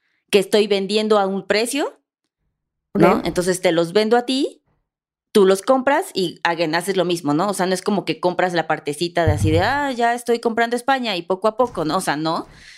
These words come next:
Speaker 1: Sino que ellos, em, emiten ciertos títulos que cuestan algo y
Speaker 2: Ok.
Speaker 1: que después van a tener otro valor más alto porque justo el gobierno hizo ese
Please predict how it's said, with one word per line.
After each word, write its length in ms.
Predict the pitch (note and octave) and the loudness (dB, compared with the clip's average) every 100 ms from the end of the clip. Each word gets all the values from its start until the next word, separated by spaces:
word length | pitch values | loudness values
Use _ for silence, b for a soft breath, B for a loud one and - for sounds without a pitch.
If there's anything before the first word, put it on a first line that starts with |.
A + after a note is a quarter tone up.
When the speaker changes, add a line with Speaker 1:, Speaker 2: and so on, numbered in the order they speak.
| B - | B 0
Speaker 1:
Sino 280 | F#3+ F3+ | 2 2
que 140 | F3 F#3 | 2 0
ellos, 400 | F#3 F#3+ F#3+ - - | 2 0 0 -4 -2
em, 720 | F3+ F3 E3 D#3+ D#3 D3+ D3+ - | 2 2 2 0 -2 -4 -10 -2
emiten 680 | F3 F#3+ A3 - F#3+ F#3+ G3+ _ _ _ _ _ _ | -2 0 -2 0 -2 -2 -8 _ _ _ _ _ _
ciertos 460 | - G3 F3 G3+ F#3+ | 2 2 2 -2 0
títulos 680 | B3 A#3 A3+ B3 - - _ _ - | -2 2 2 0 -4 -16 _ _ -2
que 120 | E3+ | 0
cuestan 360 | F3+ F3 G3+ | 0 0 -2
algo 300 | A#3+ B3 B3+ F4+ | -2 0 -2 -2
y 100 | G#3 | -2
Speaker 2:
Ok. 40 | |
Speaker 1:
que 60 | F#3+ | 0
después 320 | E3 - F3+ | -2 0 0
van 160 | F3 F3 | 2 0
a 100 | E3+ | -2
tener 220 | E3+ E3+ | 0 0
otro 200 | E3+ E3 | 0 0
valor 280 | D#3 E3+ F#3+ | 0 0 0
más 220 | F#3 F3 | -2 -2
alto 320 | F#3+ G3+ A3+ | -4 -2 -4
porque 420 | A3 E3+ D#3+ C#3+ B B | -2 -4 -2 -6 B B
justo 300 | - G#3+ G#3+ | 2 2 4
el 80 | G#3+ | 2
gobierno 480 | F#3+ G#3 B3+ C#4 B3 | 2 0 0 0 0
hizo 240 | A3 G#3+ | 0 0
ese 440 | G3+ G#3+ G3+ F#3 | 0 -2 -2 -2